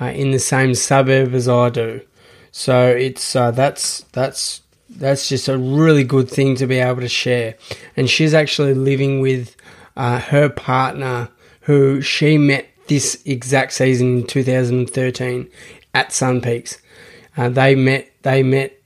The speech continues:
each other then, and they moved, uh, came back to Australia, and they started living together. And they're still living together, and they're on, in my suburb, which I think's pretty cool. All right, back to the book. Names are my weakness, and knowing this,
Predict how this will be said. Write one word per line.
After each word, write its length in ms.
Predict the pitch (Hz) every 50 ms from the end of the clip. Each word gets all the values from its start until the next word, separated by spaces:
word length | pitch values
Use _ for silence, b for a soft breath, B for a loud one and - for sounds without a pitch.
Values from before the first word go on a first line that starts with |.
| _ -
each 200 | 135 127 - 147
other 240 | 131 127 127 123 120
then, 300 | 131 139 160 170 165 131
and 160 | 135 135 135
they 160 | 131 135 135
moved, 420 | 135 139 139 139 135 123 139 - - 135
uh, 180 | 131 127 131
came 220 | - - 139 143 135
back 160 | 131 127 -
to 100 | - 131
Australia, 480 | 127 - - - 143 139 147 160 165
and 100 | 151 135
they 120 | 127 123 123
started 380 | 123 - 139 127 123 123 120
living 260 | 120 120 120 120 120 110
together. 420 | 131 117 123 120 113 117 110 - - B B B B B B B B B B -
And 320 | 131 120 120 123 120 117 - - - - _ _ _ _ -
they're 200 | - 139 131 123
still 260 | - - - 165 185
living 280 | 190 170 147 131 131 123
together, 420 | 131 120 127 123 120 127 127 127 -
and 320 | 131 135 135 135 131 123
they're 220 | 127 127 131 131 135
on, 180 | 135 135 139 -
in 120 | 151 143 139
my 200 | 135 135 135 131
suburb, 480 | 123 - 143 139 139 131 120 117 127
which 200 | 127 127 123 -
I 80 | 135 135
think's 280 | - - 135 131 - -
pretty 240 | - - - -
cool. 320 | - - - 50 50 - - _ _ _ _ _ _ _ _ _ _ _ -
All 80 | 143
right, 180 | 143 143 139 -
back 180 | 143 139 135 139
to 100 | - 139
the 60 | 131
book. 320 | 135 143 143 139 - - _ _ b b b b b b b b b b b b b -
Names 500 | 143 147 165 185 196 202 202 190 185 -
are 160 | - 160 165
my 180 | 160 156 151 143
weakness, 720 | 131 131 143 143 - 147 135 113 113 120 - - - - -
and 200 | - 139 135 131
knowing 360 | 131 143 151 156 160 156 139
this, 280 | 131 131 156 165 -